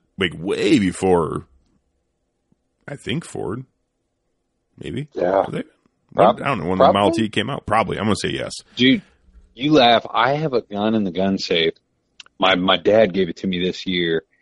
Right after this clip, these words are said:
Speaker 2: It's a double barreled from, <sighs>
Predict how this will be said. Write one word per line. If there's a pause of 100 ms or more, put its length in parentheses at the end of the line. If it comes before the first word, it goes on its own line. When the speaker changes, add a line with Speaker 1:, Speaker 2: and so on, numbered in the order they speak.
(120)
Speaker 2:
It's
a
double
barreled
from, (1160)
<sighs>